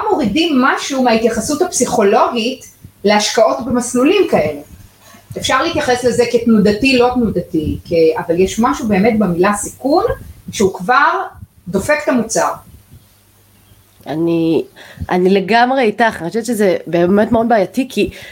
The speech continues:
Speaker 2: דווקא בעיניי הרבה יותר מסוכן להיות סולידיים בטווח הארוך, ודווקא כשאתם,
Speaker 1: אתה
Speaker 2: ככל שאתם יותר
Speaker 1: ברור,
Speaker 2: שנים
Speaker 1: אתה
Speaker 2: בשוק
Speaker 1: תחיה
Speaker 2: ההון
Speaker 1: בסוף עם פנסיה שלא מספיקה לך. יש
Speaker 2: נכון,
Speaker 1: סיכון
Speaker 2: וזה
Speaker 1: יותר גדול מזה?
Speaker 2: חד משמעית.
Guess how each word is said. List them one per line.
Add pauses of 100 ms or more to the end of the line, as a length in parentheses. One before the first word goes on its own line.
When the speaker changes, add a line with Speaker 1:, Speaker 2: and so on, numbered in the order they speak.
(160)
Speaker 2:
דווקא
בעיניי
הרבה
יותר
מסוכן
להיות
סולידיים
בטווח
הארוך,
ודווקא (640)
כשאתם,
Speaker 1:
אתה
Speaker 2:
ככל
שאתם
יותר
Speaker 1:
ברור,
Speaker 2:
שנים (140)
Speaker 1:
אתה (140)
Speaker 2:
בשוק
Speaker 1:
תחיה
Speaker 2:
ההון
Speaker 1:
בסוף
עם
פנסיה
שלא
מספיקה
לך. (260)
יש
Speaker 2:
נכון,
Speaker 1:
סיכון
Speaker 2:
וזה
Speaker 1:
יותר
גדול
מזה? (1300)
Speaker 2:
חד
משמעית.